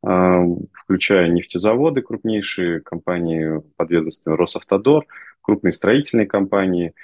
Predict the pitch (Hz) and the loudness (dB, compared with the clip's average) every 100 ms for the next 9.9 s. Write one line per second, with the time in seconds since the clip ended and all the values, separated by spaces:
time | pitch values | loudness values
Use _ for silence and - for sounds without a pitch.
0 | - _ - 92 85 76 98 110 98 95 | -20 _ -12 -8 -6 -4 -2 0 0 0
1 | 95 - 92 95 98 92 - - 87 82 | 0 -2 -4 -2 -4 -8 -14 -6 -4 -2
2 | 80 78 78 78 80 82 82 - 87 90 | -2 -2 -4 -8 -10 -8 -8 -6 -4 -2
3 | 85 78 85 85 87 90 82 80 80 95 | -4 -2 -2 -2 -2 -4 -4 -6 -4 -4
4 | - 87 95 117 160 - - - - 82 | -6 -6 -4 -4 -4 -6 -14 -12 -8 -4
5 | 82 - - 85 - - 98 101 139 147 | -4 -6 -6 -6 -10 -6 -4 2 4 4
6 | 123 - - _ 87 85 - 87 80 - | 2 -6 -20 _ -2 -2 -2 -6 -6 -6
7 | 85 85 76 - - 113 151 147 - _ | -6 -6 -6 -6 -2 0 0 -2 -8 _
8 | _ _ 90 85 117 117 - 117 - 92 | _ _ -4 -2 -2 -4 -4 -6 -4 -8
9 | - 90 87 82 - 82 - 90 87 | -6 -4 -4 -4 -8 -10 -2 0 0